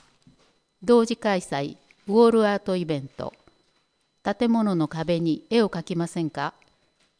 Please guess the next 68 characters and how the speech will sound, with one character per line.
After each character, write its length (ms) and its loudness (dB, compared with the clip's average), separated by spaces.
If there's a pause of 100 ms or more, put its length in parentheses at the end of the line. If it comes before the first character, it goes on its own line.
(120)
ア 120 2
ー 40 0
テ 120 -6
ィ 40 -2
ス 80 -14
ト 100 -4
さ 180 -4
ん 60 -2
に 180 -2
指 140 -4
導 140 -2
し 40 -12
て 120 -4
も 120 -2
ら 160 -2
え 60 -2
る 100 -6
の 140 -4
で、 320 -10
や 140 -4
っ 40 -20
て 140 -4
み 140 -2
た 120 -2
い 80 -4
気 120 -8
持 120 -2
ち 140 -6
が 140 -4
あ 40 -4
れ 60 -2
ば 160 -6
大 220 -8
丈 180 -6
夫 140 -10
で 100 -10
す。 240 -20 (640)
十 220 0
二 140 2
月 240 -6
二 240 -8
日 160 -2
土 160 -2
曜、 340 0
三 160 -4
日 200 -6
日 340 -6
曜、 300 -4 (480)
午 140 4
前 180 0
の 200 -2
部 260 -6 (200)
十 300 -2
時 100 -10
か 140 -6
ら 100 -4
正 320 -4
午、 220 -10 (500)
午 100 0
後 140 0
の 160 0
部 280 -6
一 240 -6
時 120 -4
か 140 -6
ら 120 -4
三 300 -4
時。 260 -14